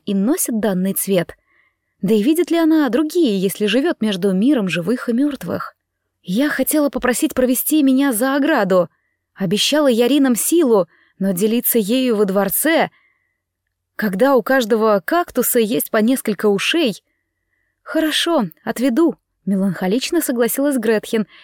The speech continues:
и также тихо добавила: "Но я хочу, чтобы ты меня пригласила".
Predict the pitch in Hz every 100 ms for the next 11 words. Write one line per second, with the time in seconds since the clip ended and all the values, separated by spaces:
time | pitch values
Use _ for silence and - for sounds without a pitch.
0 | - 180 220 220 240 - 240 226 214 196
1 | 185 180 185 180 - _ _ _ _ -
2 | 277 294 285 277 262 349 339 - 247 247
3 | - 240 311 320 240 294 - 285 269 320
4 | - 233 233 226 220